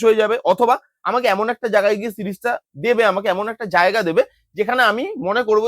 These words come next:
যে ছটা এপিসোড দেখার পর বা তিন সাড়ে তিন ঘন্টা এই পুরো সিরিজটা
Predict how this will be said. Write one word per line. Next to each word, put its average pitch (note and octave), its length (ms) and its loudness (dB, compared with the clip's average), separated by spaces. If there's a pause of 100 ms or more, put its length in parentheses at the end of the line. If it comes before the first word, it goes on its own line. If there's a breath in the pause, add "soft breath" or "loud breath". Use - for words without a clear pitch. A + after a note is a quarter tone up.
যে C4+ 40 -6 (100)
ছটা E3+ 280 -4
এপিসোড G3+ 340 -4
দেখার F#3+ 300 0
পর G3 120 2 (100)
বা G#3+ 140 -2
তিন G3+ 180 -10
সাড়ে G3+ 220 2
তিন G3 160 -4
ঘন্টা G3 220 2 (320 soft breath)
এই G#3 120 -8
পুরো A#3+ 140 -2 (100)
সিরিজটা A3+ 340 -4